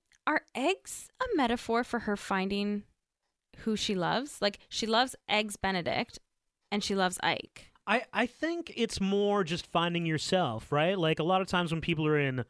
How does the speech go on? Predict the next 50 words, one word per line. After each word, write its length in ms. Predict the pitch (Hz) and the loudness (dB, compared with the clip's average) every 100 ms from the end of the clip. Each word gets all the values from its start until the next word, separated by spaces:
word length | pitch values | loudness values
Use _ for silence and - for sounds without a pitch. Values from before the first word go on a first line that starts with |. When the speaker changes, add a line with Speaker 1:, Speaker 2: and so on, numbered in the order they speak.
| _ _ - | _ _ -2
Speaker 2:
long 560 | 123 139 147 147 147 | 2 4 4 2 2
relationships, 920 | 135 127 127 135 117 - 175 214 - - _ _ _ - | 0 2 0 0 -4 -2 -2 -2 -8 -12 _ _ _ -2
they 80 | |
just 180 | 165 220 | -2 0
kinda 220 | 226 226 | 0 2
need 340 | 208 202 185 151 | 2 0 -2 -4
to 80 | 156 | -2
be 100 | 180 | -2
single 520 | - 165 208 151 107 | -2 0 0 -2 -4
for, 200 | - 139 | -2 0
like, 380 | 131 120 - - _ - | 2 0 -4 -18 _ -4
Speaker 1:
I 40 | |
don't 140 | 208 226 | 0 2
think 120 | 240 | 2
she 120 | 240 | 2
was 100 | 226 | 2
Speaker 2:
six 100 | 220 | 4
Speaker 1:
in 60 | 214 - | 2 4
any 260 | 196 190 | 2 2
type 220 | 190 185 | 2 0
of 140 | 180 180 | -2 -2
long 240 | 170 170 | -2 0
relationship. 720 | 165 165 - - - - - - | 0 -2 -2 -4 -6 -6 -2 2
Speaker 2:
<laughs> 20 | |
No. 680 | 214 175 208 196 214 151 123 269 - 180 | 6 6 8 8 8 6 4 0 2 4
No, 140 | 262 | 6
but 140 | 349 | 8
I, 100 | 247 202 | 6 4
Speaker 1:
<laughs> 0 | 208 | 0
Speaker 2:
I 20 | |
think 260 | 208 277 | 0 -2
that's 220 | 247 - - | 0 -2 0
kinda 340 | 226 226 220 | 2 4 4
where 260 | 214 214 208 | 4 4 4
it 60 | |
is, 220 | 226 202 165 | 4 4 4
where 160 | 180 | 4
it's 160 | 180 - | 4 2
like 180 | 160 139 | 0 0
you 100 | 170 | -2
need 160 | 190 | -2
to 60 | 165 | 0
know 240 | 170 170 | 2 2
who 180 | - 165 | 2 0
you 320 | 143 131 151 | 0 0 2
are 220 | 170 208 254 | 4 2 0
before 420 | 160 - 156 156 | -2 0 2 2
you 220 | 147 160 | 2 -2
can 520 | - - 175 185 170 147 | -4 -6 -6 -4 -4 -2
know 460 | 123 113 104 104 | -2 -2 -6 -12